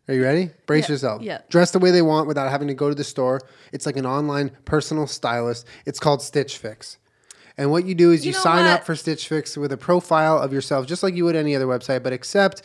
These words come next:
Speaker 1: uh, for Stitch Fix, it's different in that you fill out all sorts of different preferences about what you like to wear. Do you wear t-shirts? Do you wear hoodies? Do you wear button-downs? Do you wear sweaters? Do you wear ties?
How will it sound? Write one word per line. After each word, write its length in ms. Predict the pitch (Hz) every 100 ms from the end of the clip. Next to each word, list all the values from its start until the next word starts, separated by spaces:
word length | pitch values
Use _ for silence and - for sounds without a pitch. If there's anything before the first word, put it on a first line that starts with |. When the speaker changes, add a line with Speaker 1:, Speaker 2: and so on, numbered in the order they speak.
| - - - -
Speaker 1:
uh, 160 | 135 131
for 100 | 139
Stitch 360 | - 269 294
Fix, 340 | - 117 117 -
it's 200 | 139 -
different 360 | 156 - 139 - -
in 160 | 135
that 260 | 127 120 120
you 160 | 120 123
fill 260 | - 165
out 260 | 135 123 _
all 200 | 160 175
sorts 240 | 180 165 -
of 40 |
different 380 | 151 - 147 -
preferences 720 | - 165 156 147 127 127 117 117
about 520 | 127 120 120 120 -
what 240 | 131 120
you 80 | 135
like 180 | 117 110
to 120 | -
wear. 240 | 107 101 - - - -
Do 80 | 135
you 220 | 127 127
wear 400 | 127 123 120 117
t-shirts? 480 | - 190 - 120 -
Do 100 | 123
you 40 |
wear 120 | 113
hoodies? 300 | 110 143 117
Do 100 | 104
you 80 | 123
wear 120 | 120
button-downs? 500 | 110 131 123 113 107
Do 60 | 107
you 80 | 117
wear 240 | 113 113 - - _ _ _ -
sweaters? 520 | - 127 123 113 104
Do 80 | 117
you 60 |
wear 100 | 110
ties? 580 | 107 - 120 104 101 -